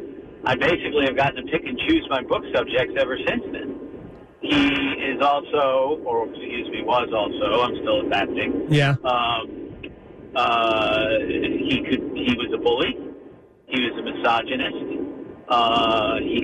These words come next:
Speaker 1: could be very cruel to people, um, often his players.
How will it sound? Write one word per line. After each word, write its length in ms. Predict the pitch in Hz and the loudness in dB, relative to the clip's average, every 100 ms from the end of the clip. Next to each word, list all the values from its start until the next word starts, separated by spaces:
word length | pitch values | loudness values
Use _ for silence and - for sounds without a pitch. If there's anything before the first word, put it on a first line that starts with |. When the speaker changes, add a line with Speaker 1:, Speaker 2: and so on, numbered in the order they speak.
| 131 | 0
Speaker 1:
could 140 | 113 | 0
be 180 | - - - | 0 0 2
very 540 | 120 123 127 123 123 - - - | 4 4 2 2 0 0 -4 0
cruel 280 | 135 135 143 143 | 2 4 2 0
to 60 | 131 | 0
people, 640 | 139 139 156 180 - - 117 | 0 0 0 0 -4 -10 -4
um, 640 | 113 110 107 - - - - | 0 2 0 -2 -4 -2 0
often 260 | 127 - | 2 2
his 140 | 135 - | 0 0
players. 320 | 127 120 - | 2 2 0